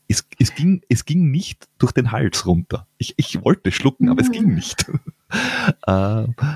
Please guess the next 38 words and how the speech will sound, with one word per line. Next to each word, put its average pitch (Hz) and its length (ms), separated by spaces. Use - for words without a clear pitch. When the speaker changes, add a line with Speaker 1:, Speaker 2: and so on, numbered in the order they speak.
Speaker 1:
aber 82 380
Speaker 2:
Na, - 80
ich 240 120
hab 233 80
Speaker 1:
wie 104 40
Speaker 2:
den 233 160
Speaker 1:
machst 220 320
du 240 60
Speaker 2:
Viertel - 140
Cliff 233 60
Speaker 1:
das? - 120
Speaker 2:
Bar 226 160
gegessen, 220 600
Speaker 1:
Wie, - 60
Speaker 2:
aber 220 160
Speaker 1:
wie 220 80
Speaker 2:
mit 220 60
Speaker 1:
machst - 360
du - 120
das? - 340
Speaker 2:
Dönerpilz. - 40
<laughs> - 260
Speaker 1:
Genau, 147 320
dort - 180
hab - 80
ich's 160 120
auch - 120
probiert. - 400
<laughs> - 320
Aber 107 220
wie, 104 120
aber 92 200
wie 113 100
machst - 340
du 127 60
das 117 220
mit 107 240
der, 104 180